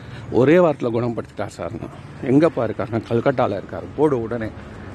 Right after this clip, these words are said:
உடனே வீடியோ கால் போட்டு அவர்கிட்ட பேசி அவர் மாத்திரை கொடுத்தாரு. ஒரு நாலு பில்ஸ் காலையில, அவ்வளவுதான். ஒரு மாசம் கூட இல்லைங்க, இருக்கு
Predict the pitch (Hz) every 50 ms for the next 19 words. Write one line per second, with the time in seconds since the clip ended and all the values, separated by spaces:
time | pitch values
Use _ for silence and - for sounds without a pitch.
0 | - - 113 143 147 160 165 139 127 147 156 156 135 101 120 117 101 - - 131
1 | 120 - 113 107 - - - - - - - - - - - - - - - -
2 | - - - - 101 107 113 104 143 139 - - 131 143 139 - - 120 110 -
3 | - - - - - - - - 113 117 123 113 110 120 127 139 135 - 156 135
4 | 110 113 - - - 113 110 101 - - - - - - - - - - - -
5 | - - - - - - - - - - - - - - - - - - 139 -
6 | 120 127 120 123 127 135 151 156 165 175 185 190 190 180 170 156 139 131 127 113
7 | - - - - 175 175 151 - - - - - - - - 135 127 120 135 131
8 | 131 123 - - - - - - - - - - - - - - - - - -
9 | - 107 110 104 113 110 120 - - - - - - - - - - - - -
10 | - - - - - - - - - - - - - - - - 120 131 127 131
11 | 139 160 190 196 - 208 196 196 185 202 185 143 127 120 113 - - - - -
12 | - - - - - - - 127 127 139 170 - -